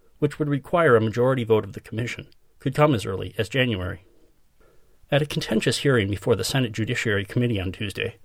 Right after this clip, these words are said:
representatives from Facebook and Apple defended their use of strong end-to-end encryption in their smartphones and communication apps, under tough questioning about assistance to law enforcement. Many senators expressed dismay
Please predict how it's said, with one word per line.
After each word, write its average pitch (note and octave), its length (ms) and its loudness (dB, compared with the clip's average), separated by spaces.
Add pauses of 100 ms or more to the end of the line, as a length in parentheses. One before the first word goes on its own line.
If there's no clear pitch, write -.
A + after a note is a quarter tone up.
(540)
representatives E3 680 0
from A2 160 -6
Facebook - 460 -6
and B2 100 -4
Apple A2+ 260 -4
defended D3 440 0
their B2 120 0
use A2+ 300 -4
of G#2 100 -8
strong A#2 420 2
end-to-end C3 420 0
encryption C3 560 -2 (160)
in A#2 60 0
their G#2 100 0
smartphones A#2+ 560 0
and G2 100 -4
communication A#2 600 -2
apps, - 340 -8 (540)
under C3 180 0
tough - 320 -2
questioning G#2 540 -2 (320)
about B2+ 240 4
assistance B2+ 520 -4
to - 120 -2
law A#2+ 180 4
enforcement. - 560 -8 (840)
Many F3 220 2
senators G#2+ 480 0
expressed - 400 -2
dismay A#2 500 -2